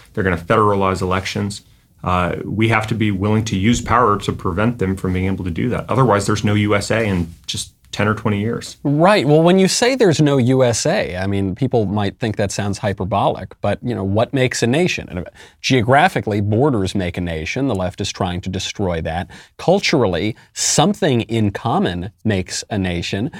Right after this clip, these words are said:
Speaker 2: but the left
Speaker 1: Yep.
Speaker 2: wants to tear apart the things that we hold in common. And very often, the, the kind of libertarian strain in the Republican Party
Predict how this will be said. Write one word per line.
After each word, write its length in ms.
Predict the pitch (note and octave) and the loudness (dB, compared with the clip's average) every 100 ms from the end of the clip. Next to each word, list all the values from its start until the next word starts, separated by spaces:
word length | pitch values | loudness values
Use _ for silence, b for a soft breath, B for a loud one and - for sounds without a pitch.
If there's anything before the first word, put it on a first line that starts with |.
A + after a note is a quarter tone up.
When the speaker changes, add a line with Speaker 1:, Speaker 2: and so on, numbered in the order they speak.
| B - | B 0
Speaker 2:
but 180 | A2+ - | 0 2
the 80 | |
left 320 | G#2 B2+ - - | 2 2 0 -8
Speaker 1:
Yep. 100 | G#2 | -2
Speaker 2:
wants 320 | A2 G#2 - | 0 -2 -2
to 360 | - G#2 F#2 - | -2 0 -2 -4
tear 180 | - G2+ | -2 -2
apart 340 | F2+ D#3 A#3 | 2 4 2
the 60 | - | -2
things 240 | G#2 G2 | -4 -4
that 60 | F#2+ | -4
we 100 | F#2+ | -4
hold 160 | G2+ F2+ | -2 -2
in 80 | |
common. 320 | F2+ G2 G2 B2+ B B | -4 -4 -4 -6 B B
And 280 | C#3+ C3 C3+ - | 0 0 -2 -2
very 320 | B2+ F#3+ C4 | 0 2 2
often, 560 | G3 C3 - A2+ F#2+ G2+ | 0 0 -2 -2 -2 -4
the, 280 | A2 G#2+ G#2 | -2 -2 -2
the 100 | A2+ | -4
kind 200 | C3 C#3+ | -2 0
of 60 | A2 | 2
libertarian 680 | C#3 D#3 D3+ D#3 F3+ C3+ | 2 2 2 2 4 2
strain 380 | A2+ - A#2 G#2+ | 0 0 0 0
in 80 | G#2 | 0
the 40 | |
Republican 520 | F#2+ F#2 G3 - C3 G2 | -2 -2 0 0 0 0
Party 320 | G2 F#2+ | 0 0